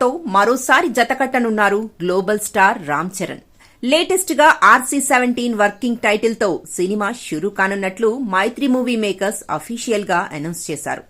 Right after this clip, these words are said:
మార్చి ఇరవై ఐదు హోలీ సందర్భంగా విజయవంతమైన కలయికపై అప్డేట్ ఇచ్చారు. భూమిని బద్దలు కొట్టే అద్భుతమైన పని కోసం శక్తివంతమైన శక్తులు తిరిగి కలుస్తాయి.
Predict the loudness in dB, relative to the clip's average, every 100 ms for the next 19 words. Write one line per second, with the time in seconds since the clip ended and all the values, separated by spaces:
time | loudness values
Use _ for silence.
0 | _ _ 2 6 6 4 -2 0 2 4
1 | 2 0 -2 2 2 2 -2 -2 0 0
2 | 2 2 2 -2 -6 -2 0 2 0 -2
3 | -2 -4 -2 0 2 0 -2 -2 -2 -6
4 | -10 -8 -2 -4 -4 -12 -14 -14 -20 -4
5 | 0 2 2 2 2 4 4 6 4 4
6 | 0 4 4 4 0 0 2 2 2 2
7 | 2 0 0 0 -4 -6 -6 -6 -6 -4
8 | -2 0 2 2 0 0 -2 -2 -4 -4
9 | -6 -4 -4 0 0 0 -2 -2 -2